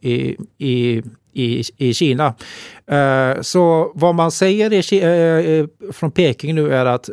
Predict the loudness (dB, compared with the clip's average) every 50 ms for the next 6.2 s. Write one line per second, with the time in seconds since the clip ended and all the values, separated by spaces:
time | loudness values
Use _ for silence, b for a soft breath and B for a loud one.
0 | -8 -6 -4 -2 -2 0 2 2 0 0 -2 0 0 2 2 2 0 -2 -4 -6
1 | -6 -2 0 0 0 0 0 0 0 0 2 2 0 0 -2 -2 -2 -2 -2 -2
2 | -2 -2 _ _ _ -2 0 2 2 2 0 -2 -6 _ _ _ _ -4 -4 -4
3 | _ _ 0 2 2 2 2 0 0 _ 0 0 2 2 0 0 0 0 -2 -4
4 | -4 -2 -2 -2 -2 -2 -2 -4 -4 -4 -4 -4 0 0 0 0 -2 -4 -2 0
5 | 0 0 0 0 -2 -2 -2 -2 -2 -2 -2 -4 -6 -6 -10 -10 -10 -4 -2 0
6 | 2 2 0